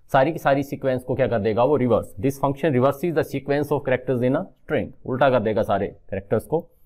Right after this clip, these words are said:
For example, फिर से वही आपका पीएचपी कोड, स्टार्टिंग टैग,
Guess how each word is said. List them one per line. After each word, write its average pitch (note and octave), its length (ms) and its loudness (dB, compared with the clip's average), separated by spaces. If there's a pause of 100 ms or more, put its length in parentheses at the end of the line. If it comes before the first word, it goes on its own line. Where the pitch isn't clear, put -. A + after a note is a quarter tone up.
(160)
For A2 120 0
example, C#3+ 380 2 (960)
फिर B2 80 -2
से D3 140 2
वही D3+ 240 0 (1120)
आपका A#2+ 280 -2 (600)
पीएचपी A#2+ 420 0
कोड, C#3 340 4 (600)
स्टार्टिंग B2+ 380 0
टैग, B2 260 0